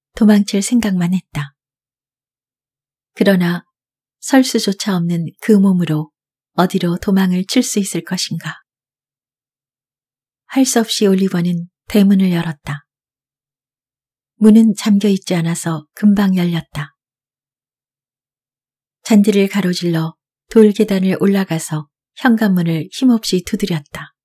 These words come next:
그리고는 그만 기진맥진 현관의 돌 기둥 밑에 털썩 엎어지고 말았다. 한편 이 집 부엌에서는 자일스라는 하인과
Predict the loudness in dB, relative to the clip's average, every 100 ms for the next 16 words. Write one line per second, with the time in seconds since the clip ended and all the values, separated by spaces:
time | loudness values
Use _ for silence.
0 | _ _ _ _ _ _ _ _ _ _
1 | _ _ _ _ _ -2 2 2 2 0
2 | 0 -4 -14 _ -2 0 0 -4 -10 -8
3 | -2 0 2 -2 -6 -8 -8 -8 _ _
4 | _ _ _ 0 2 2 2 0 0 2
5 | 2 2 -4 -2 -2 -4 -6 -6 -6 _
6 | _ _ -4 -2 -2 -6 -4 -4 -2 -4
7 | -6 -4 -4 -4 -6 -8 -10 -10 _ _
8 | _ _ _ _ _ _ _ _ _ _
9 | _ _ _ _ _ _ _ _ _ 0
10 | 0 2 2 2 -2 -8 -2 -2 0 -4
11 | -2 -2 -2 -4 -4 -4 -4 -6 -10 _
12 | _ _ _ _ -2 0 2 0 -2 0
13 | 0 -2 0 0 0 -2 -6